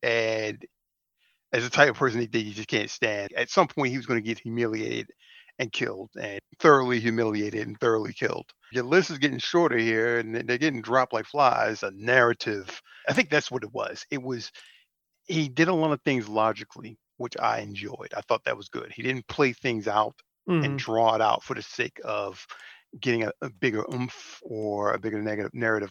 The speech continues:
Speaker 1: playback, you know, payoff for it. This stuff happens. He s-, finds a target, seizes them, confirms that they were involved, how they were involved, kills 'em, takes 'em out. Additional intelligence from 'em to find out who else was involved.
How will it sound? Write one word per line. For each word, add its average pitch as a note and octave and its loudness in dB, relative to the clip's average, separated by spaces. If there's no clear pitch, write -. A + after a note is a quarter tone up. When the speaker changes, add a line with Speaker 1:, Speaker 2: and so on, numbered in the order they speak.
Speaker 1:
playback, A2+ 0
you - -20
know, A2 -6
payoff B2 4
for C3+ -2
it. C3+ -20
This B2 -2
stuff C#3 6
happens. A2+ 2
He C3 -6
s-, - -14
finds C#3 4
a C3 -14
target, B2 -2
seizes B2+ -8
them, A#2 -4
confirms C#3 0
that B2 0
they B2+ 4
were A#2 0
involved, A2 0
how C#3 4
they B2+ 2
were A2+ -2
involved, G#2 -2
kills B2+ 4
'em, - -12
takes C3+ 0
'em A2 -2
out. - -6
Additional B2+ -2
intelligence A#2 -2
from G#2+ -6
'em G#2 -8
to B2+ 0
find A#2+ 6
out A2 4
who A#2+ -4
else A2 -6
was F#2+ -10
involved. F#2+ -10